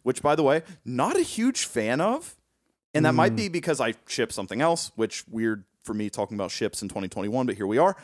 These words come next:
Speaker 1: Um, you know, like, I feel like the dynamic between those two relation-, those two characters is super forced, and I'm not the biggest fan of it as, like, this continued through line for Mark, because he's kind of like, "Oh, I gotta get her, gotta get her, gotta get the girl, gotta get the girl," but we never really see, like,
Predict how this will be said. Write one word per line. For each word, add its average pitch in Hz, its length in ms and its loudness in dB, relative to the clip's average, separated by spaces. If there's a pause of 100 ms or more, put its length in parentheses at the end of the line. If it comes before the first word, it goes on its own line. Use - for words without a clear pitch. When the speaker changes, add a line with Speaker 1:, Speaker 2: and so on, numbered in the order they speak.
(480)
Speaker 1:
Um, 180 340 2 (380)
you 202 120 2
know, 113 300 4
like, 120 260 2 (280)
I 135 100 4
feel 220 180 2
like 196 140 0
the 143 100 0
dynamic 131 440 0
between 120 240 -2
those 110 160 2
two 139 100 0
relation-, 110 360 2 (260)
those 120 160 2
two 135 100 -4
characters 123 420 -2
is 98 80 -4
super 123 300 0
forced, 101 680 -2
and 113 140 0
I'm 110 160 -2
not 107 300 -2
the 123 40 -2
biggest 110 400 -2
fan 104 240 -4
of 98 320 -6 (120)
it 107 340 0
as, 107 220 -4
like, 104 160 -4
this - 180 -4
continued 104 540 -6
through 104 240 -2
line 104 260 0
for 104 140 -2
Mark, 98 400 2 (380)
because 135 360 2
he's 135 180 -2
kind 139 140 0
of 123 60 0
like, 120 160 0
"Oh, 117 100 4
I 110 80 2
gotta 117 160 0
get 110 160 0
her, 107 80 0
gotta 107 180 0
get 107 140 0
her, 104 80 -2
gotta 107 160 0
get 101 140 -2
the 110 80 -6
girl, 104 160 2
gotta 104 160 -2
get 98 100 -4
the 98 60 -12
girl," 113 260 2
but 104 140 0
we 113 80 0
never 127 260 2
really 120 300 2
see, 120 240 -2
like, 101 360 -2